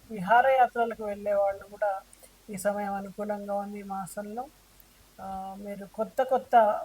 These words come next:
ప్రాంతాల్ని తిలకించగలుగుతారు. అయితే దూర ప్రయాణాలు ఎక్కువగా చేస్తారు, వాటిల్లో కూడా మీకు ఎలాంటి ఇబ్బంది లేకుండా బాగుంటుంది. మానసికంగా చాలా ఆనందంగా ఉంటారు. అయితే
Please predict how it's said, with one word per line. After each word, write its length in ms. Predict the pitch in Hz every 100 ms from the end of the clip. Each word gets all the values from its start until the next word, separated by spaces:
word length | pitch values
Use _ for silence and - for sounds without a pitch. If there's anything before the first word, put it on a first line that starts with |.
| -
ప్రాంతాల్ని 720 | 220 202 202 214 208 202 196 220 208 _
తిలకించగలుగుతారు. 1120 | 226 202 214 208 190 202 196 196 185 202 202 247 - _ _ _ _
అయితే 400 | 202 190 202 202
దూర 320 | 196 185 226 233
ప్రయాణాలు 560 | 226 220 214 214 208
ఎక్కువగా 420 | 190 - 202 202 190 196
చేస్తారు, 440 | 180 - 208 208
వాటిల్లో 480 | 214 202 190 202 202
కూడా 240 | 202 214
మీకు 240 | 220 196 196
ఎలాంటి 320 | 190 190 202
ఇబ్బంది 460 | 190 - 208 214
లేకుండా 540 | 214 202 - 208 226 285 - _ _ - -
బాగుంటుంది. 500 | 202 202 208 214 240
మానసికంగా 840 | 247 202 208 233 214 262 269 262 254 254
చాలా 320 | 214 208 226
ఆనందంగా 580 | 233 208 202 208 202 202
ఉంటారు. 420 | 190 180 180 180 - _ - - - _ -
అయితే 500 | 240 240 214 214